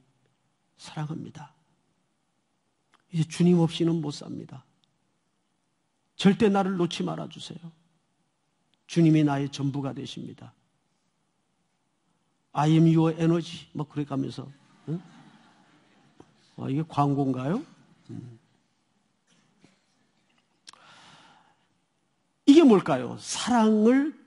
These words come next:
동등한 파트너로 대우하시는 하나님의 인격적인 접근이에요. 그래서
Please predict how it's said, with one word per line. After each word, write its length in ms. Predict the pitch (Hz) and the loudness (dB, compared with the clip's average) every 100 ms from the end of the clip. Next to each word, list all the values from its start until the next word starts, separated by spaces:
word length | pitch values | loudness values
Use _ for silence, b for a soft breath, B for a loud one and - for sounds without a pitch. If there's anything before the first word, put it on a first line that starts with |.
| - | -12
동등한 960 | - 156 190 190 247 214 262 269 294 - _ _ _ _ - | 0 4 4 4 2 4 4 4 0 -6 _ _ _ _ -18
파트너로 920 | - 240 233 - 220 180 196 233 - - | -2 -2 -2 -2 -2 0 -4 -6 -16 -6
대우하시는 760 | 151 160 156 151 165 175 180 - b b | -2 0 -2 -2 -2 -2 -4 -12 b b
하나님의 540 | - 196 185 190 180 | -2 0 2 2 2
인격적인 800 | - 262 262 - 262 - 226 214 | 4 4 4 -2 -4 -2 -2 -2
접근이에요. 680 | 220 143 - 117 82 85 113 - _ _ _ _ _ _ _ _ _ - | -4 -6 -10 -12 -12 -16 -20 -20 _ _ _ _ _ _ _ _ _ -6
그래서 420 | 147 135 170 185 | -2 -2 -2 -6